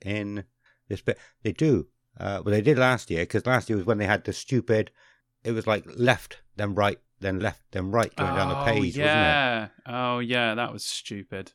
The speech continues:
Speaker 1: Yeah. So they've
Speaker 2: Didn't like
Speaker 1: actually
Speaker 2: that. But yeah.
Speaker 1: got that
Speaker 2: Yeah.
Speaker 1: bit right this year.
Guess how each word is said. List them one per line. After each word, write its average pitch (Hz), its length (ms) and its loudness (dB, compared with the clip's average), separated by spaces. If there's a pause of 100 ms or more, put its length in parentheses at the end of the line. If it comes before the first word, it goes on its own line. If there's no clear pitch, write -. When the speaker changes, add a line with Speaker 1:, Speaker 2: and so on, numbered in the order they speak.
Speaker 1:
Yeah. 87 400 -6 (400)
So 107 100 -4
they've 101 100 0
Speaker 2:
Didn't 131 140 4
like 113 60 -4
Speaker 1:
actually 113 140 0
Speaker 2:
that. 104 220 -8
But 160 120 2
yeah. 180 140 10
Speaker 1:
got - 100 -2 (200)
that 104 180 4
Speaker 2:
Yeah. 107 80 -6
Speaker 1:
bit 95 240 -2
right 95 220 2
this 98 280 -4
year. 95 300 0